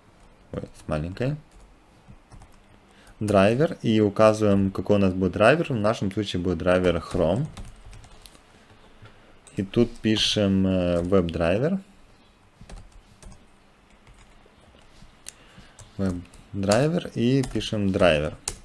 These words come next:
Всё, отлично. С этим мы закончили. И остался именно сам тест.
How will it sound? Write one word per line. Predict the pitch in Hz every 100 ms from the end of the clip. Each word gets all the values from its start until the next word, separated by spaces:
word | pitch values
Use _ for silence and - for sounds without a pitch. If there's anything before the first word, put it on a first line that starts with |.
| - -
Всё, | - 85
отлично. | - 113 - 131 185 - - - - - - - - - - _ - _ _ -
С |
этим | 139 131 120
мы | 120 120 113 110
закончили. | 107 101 98 98 147 175 240 240 - - - - - -
И | 127 131 120
остался | 113 110 120 117 113 110 - 110
именно | 117 101 101 95
сам | 98 90
тест. | - 117 190